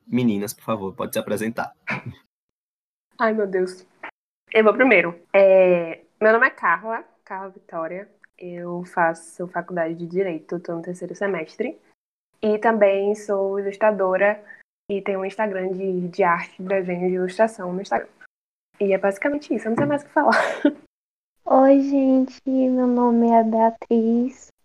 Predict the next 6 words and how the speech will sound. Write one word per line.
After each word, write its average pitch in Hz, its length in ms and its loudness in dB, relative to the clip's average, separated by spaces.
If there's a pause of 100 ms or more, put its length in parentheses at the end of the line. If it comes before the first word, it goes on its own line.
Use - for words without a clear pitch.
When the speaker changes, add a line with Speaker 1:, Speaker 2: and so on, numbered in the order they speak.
(100)
Speaker 3:
Eu 208 760 0
também 214 380 0
curso 233 360 -4
Direito, 214 480 0
sétimo 220 460 -4
semestre. 226 720 -2